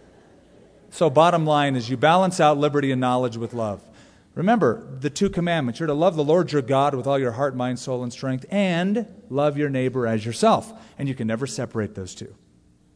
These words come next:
They're warp and woof of the same. "Therefore," verse sixteen, "do not let your good be evil spoken of." In other words, don't give others the opportunity to criticize you.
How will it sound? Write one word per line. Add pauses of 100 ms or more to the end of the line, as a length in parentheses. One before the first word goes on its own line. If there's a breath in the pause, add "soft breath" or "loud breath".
(180)
They're
warp
and
woof
of
the
same. (600 loud breath)
"Therefore,"
verse
sixteen,
"do
not
let
your
good
be
evil
spoken
of."
In
other
words,
don't
give
others
the
opportunity
to
criticize
you.